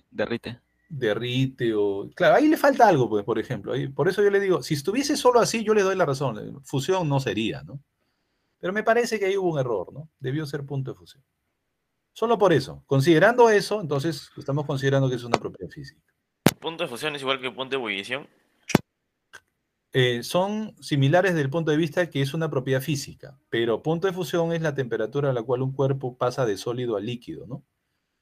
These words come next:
Speaker 2: Y punto de ebullición es la temperatura a la cual un cuerpo pasa de líquido a gas,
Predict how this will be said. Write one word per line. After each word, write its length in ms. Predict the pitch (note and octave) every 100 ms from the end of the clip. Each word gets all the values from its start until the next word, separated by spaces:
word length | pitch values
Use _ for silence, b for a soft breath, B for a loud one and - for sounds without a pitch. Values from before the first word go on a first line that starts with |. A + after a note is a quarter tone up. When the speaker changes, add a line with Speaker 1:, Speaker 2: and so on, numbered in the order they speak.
| _
Speaker 2:
Y 80 | A#2
punto 260 | A#2 C#3 D#3+
de 60 |
ebullición 560 | D#3+ D#3 D3+ C#3+ C#3 D3
es 60 | C#3+
la 120 | C3+
temperatura 560 | B2 G#2+ G#2 G2+ B2
a 20 | A#2
la 120 | G#2+
cual 220 | A2 A2+
un 100 | A2+
cuerpo 340 | B2 A#2 B2+
pasa 260 | A2 A2 B2
de 120 | G2+
líquido 480 | F#2 F#2+ G#2+ G2+ E2+
a 120 | D#2
gas, 360 | F2+ A2+ -